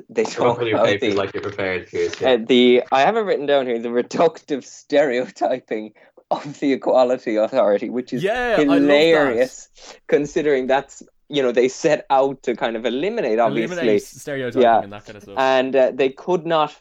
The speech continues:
Speaker 1: give an example of a club that would exist under their interpretation of the Act without adhering to <laughs> racial or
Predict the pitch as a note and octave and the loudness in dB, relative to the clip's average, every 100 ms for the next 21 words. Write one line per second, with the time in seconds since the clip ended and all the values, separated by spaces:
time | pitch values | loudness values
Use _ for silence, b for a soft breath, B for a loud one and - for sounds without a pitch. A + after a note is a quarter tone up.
0 | - - B2 C#3+ C#3 C3 A#2+ C3+ B2+ A#2+ | -20 -18 -8 -6 -4 -6 -4 0 2 0
1 | - G#2+ A2 A2+ - B2 A#2 G2+ G#2+ A2 | 0 0 0 -4 0 2 2 0 -4 -2
2 | G#2+ A2+ A#2+ A2 A2 B2 - - - _ | -6 -6 -10 -6 -2 -2 -2 -18 -20 _
3 | - B2 A2+ A#2+ A#2+ A2+ A2+ - B2+ G2 | -6 -2 2 4 4 2 0 -2 -2 -2
4 | - A#2 G#2+ - G#2 G#2+ G2+ A2 A2 A2+ | -2 0 0 -4 -6 -6 -2 0 2 0
5 | - B2 A2 - A#2+ B2 A#2+ - b _ | -6 -6 -6 -4 -2 0 -2 -6 b _
6 | - A2+ B2+ A#2 A2 A2 - G#2+ G2+ b | -6 0 2 2 2 -2 -2 -2 -2 b
7 | b - A#2+ - D3+ D3 - C3+ A2+ A2+ | b -10 -4 2 2 2 0 -2 -2 -2
8 | A2+ A2 | -2 -2